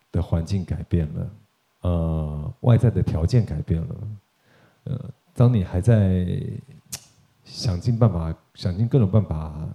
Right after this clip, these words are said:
逃避责任去玩的时候，呃，已经不允许了。嗯，当我还想就是，呃，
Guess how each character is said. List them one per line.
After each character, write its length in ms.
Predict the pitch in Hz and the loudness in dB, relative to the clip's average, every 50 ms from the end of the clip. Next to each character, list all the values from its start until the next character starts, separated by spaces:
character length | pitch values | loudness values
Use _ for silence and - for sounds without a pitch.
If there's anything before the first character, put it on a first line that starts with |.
| - _ | -8 _
逃 160 | - - 90 | -6 -2 -2
避 220 | - - 113 104 | 0 2 2 2
责 180 | 95 - 92 87 | 2 0 -2 0
任 300 | 90 95 98 92 87 85 | 0 2 0 0 -2 -4
去 560 | - - - - - 98 95 87 82 80 71 - - - - - _ _ _ _ _ _ _ - | -8 -14 -16 -8 -4 -2 -2 -2 -2 -4 -6 -8 -10 -14 -14 -16 _ _ _ _ _ _ _ -6
玩 520 | 92 87 85 80 73 69 71 78 104 131 | -2 0 0 0 0 -4 -6 -4 -2 2
的 140 | 151 151 104 | 4 4 4
时 180 | - - - | 4 2 -2
候， 320 | 80 76 76 82 80 80 - - _ _ _ _ _ _ _ _ _ _ _ _ _ _ - - _ _ _ _ | -4 -2 -2 -4 -6 -6 -10 -14 _ _ _ _ _ _ _ _ _ _ _ _ _ _ -20 -20 _ _ _ _
呃， 240 | - - - - - - - - - - - - - - - | -20 -20 -20 -20 -20 -20 -20 -20 -20 -20 -20 -18 -16 -10 -8
已 80 | 98 | -6
经 200 | 85 85 92 92 | -2 -2 -2 -2
不 160 | 92 - 95 85 | 2 4 4 4
允 200 | 78 78 82 85 | 4 2 -2 -6
许 240 | - - - - | -6 -6 -8 -8
了。 140 | - - - - 113 107 - _ _ _ _ - | -8 -10 -14 -16 -18 -20 -20 _ _ _ _ -10
嗯， 160 | 92 90 92 98 - _ - _ _ _ _ _ | -10 -10 -10 -12 -16 _ -20 _ _ _ _ _
当 160 | 120 117 117 | 4 4 6
我 140 | 110 101 87 | 4 2 0
还 160 | - 95 101 | 0 0 0
想 180 | 101 - 98 90 87 82 85 - - - - - - - _ | 0 2 0 -2 -4 -6 -10 -12 -14 -18 -20 -20 -20 -20 _
就 120 | _ - - 90 | _ -6 -6 -6
是， 640 | - - - 95 90 80 78 80 80 - - - - - - - - - _ _ _ _ _ | -6 -6 -6 -6 -6 -6 -6 -8 -10 -10 -10 -12 -12 -14 -16 -20 -20 -20 _ _ _ _ _
呃， 540 | - 95 90 85 85 82 80 78 78 80 80 | -8 -6 -4 -4 -4 -4 -4 -6 -6 -6 -6